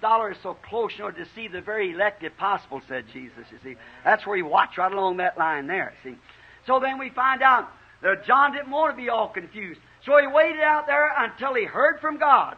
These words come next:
and God told him what kind of a sign the Messiah would have. So John was acting upon the Word of God. They come down and said, "John,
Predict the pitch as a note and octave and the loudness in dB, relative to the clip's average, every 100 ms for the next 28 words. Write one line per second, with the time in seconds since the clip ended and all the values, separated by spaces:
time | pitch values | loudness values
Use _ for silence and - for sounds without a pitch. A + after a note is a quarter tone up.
0 | - D3+ F3 C4 D4+ A#3 A#3 G3+ F#3+ F#3 | -14 -8 0 2 2 -2 -6 -4 -6 -6
1 | F3 E3+ D3 - E3+ E3+ D#3 C#3+ C#3 C#3 | -6 -8 -10 -8 -4 -2 -4 -8 -12 -10
2 | D#3 C#3 B2+ A#2 A#2 A#2+ D3 F3 _ _ | -2 0 0 -4 -10 -8 -8 -12 _ _
3 | - - - - B3+ A#3+ - B3 D4+ D#4+ | -20 -20 -20 2 6 6 8 10 12 10
4 | C#4 G3+ - A#3+ D4+ C#4+ D4 C#4 C#4 D4 | 6 0 4 8 8 6 -2 0 0 -2
5 | C#4+ C#4+ C#4+ C#4+ C#4+ G#3+ - - - B3 | -4 -2 -4 0 2 2 0 -14 -2 -2
6 | B3 B3+ C4 C#4+ C#4 B3 G#3+ - _ _ | 0 -4 2 2 2 -2 -4 -8 _ _
7 | _ - D4+ F4+ A3 C3 | _ 8 10 10 8 4